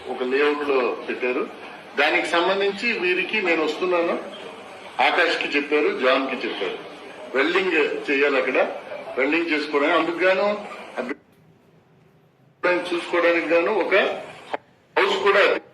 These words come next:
తీసుకున్నారు. ఎనిమిది వేల ఐదు వందల రూపాయలకి ఒక హౌస్ అద్దెకి తీసుకున్నారు. ఆయనకి పేమెంట్ కూడా ఇచ్చారు.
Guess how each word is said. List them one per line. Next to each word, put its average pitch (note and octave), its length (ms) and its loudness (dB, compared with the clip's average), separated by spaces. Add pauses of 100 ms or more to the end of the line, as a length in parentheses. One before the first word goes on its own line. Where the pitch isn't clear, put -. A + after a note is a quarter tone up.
(800)
తీసుకున్నారు. A#2+ 420 -2
ఎనిమిది C#3 280 -2
వేల C#3+ 500 0 (240)
ఐదు C#3 180 2
వందల C#3 300 0
రూపాయలకి D3 680 0 (580)
ఒక C3 200 2
హౌస్ C3 440 4
అద్దెకి C3 260 0
తీసుకున్నారు. C3 480 -2
ఆయనకి E3 240 2
పేమెంట్ D#3+ 440 0
కూడా F3 160 0
ఇచ్చారు. B2 320 -4